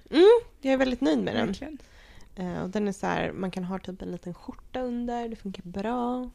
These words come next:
Speaker 1: Eh, jag har inte, alltså jag har ju liksom inte, jag har ju inga sjalar eller vantar som jag stickat själv.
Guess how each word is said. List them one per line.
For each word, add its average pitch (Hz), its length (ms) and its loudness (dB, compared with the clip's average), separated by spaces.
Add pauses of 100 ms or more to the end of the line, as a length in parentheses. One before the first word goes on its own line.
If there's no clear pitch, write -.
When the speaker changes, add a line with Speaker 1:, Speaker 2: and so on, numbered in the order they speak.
(560)
Speaker 1:
Eh, 185 380 -4 (260)
jag 214 60 -4
har - 180 -4
inte, 226 920 -2
alltså 226 240 -4
jag 240 80 4
har 262 260 4
ju 285 120 2
liksom 208 320 -4
inte, 175 640 -2 (1700)
jag 233 120 4
har 233 140 4
ju 254 60 4
inga 233 160 0
sjalar 160 680 0
eller 170 280 -4
vantar 170 500 -2
som 190 120 -2
jag 175 100 -2
stickat - 380 -12
själv. 151 760 -10